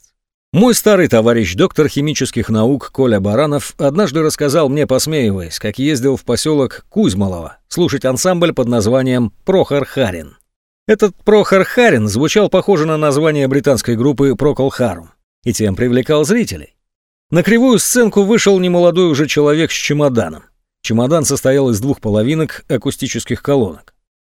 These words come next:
Человек включил в чемодан микрофон, гитару и объявил прокуренным голосом: "Караван!" "О", подумали Баранов и его студенты-приятели,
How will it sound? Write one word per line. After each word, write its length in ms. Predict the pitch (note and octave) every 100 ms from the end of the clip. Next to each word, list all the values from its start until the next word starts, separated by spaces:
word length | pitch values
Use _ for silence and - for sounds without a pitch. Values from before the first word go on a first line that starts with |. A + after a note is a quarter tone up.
| _
Человек 380 | - E3 A#3+ -
включил 460 | - G3+ F3 A#3
в 60 | C3+
чемодан 520 | - D#3+ E3 D#3+ C#3
микрофон, 580 | F#3 C#3+ C#3 - F#3+ F3+
гитару 500 | A2+ G#2+ A#2+ A#2+ D#3
и 160 | - A2
объявил 580 | G#2+ G2 G2+ G2+ C3+
прокуренным 560 | C3+ A2+ G2 C3 A#2 A#2
голосом: 480 | D#3 C3+ F#2 - - _ _ _ _ _
"Караван!" 600 | A2 B2 B2+ C3+ F#2 C#2+ _ _ _ _ -
"О", 280 | D#3 C3
подумали 480 | F#2+ A2+ A#2+ A#2 A2
Баранов 520 | G#2 A2 A#2 B2+ B2+
и 60 | A#2+
его 180 | G#2+ G#2
студенты-приятели, 1040 | - A2 A2+ A2 G2+ A2+ B2+ - - -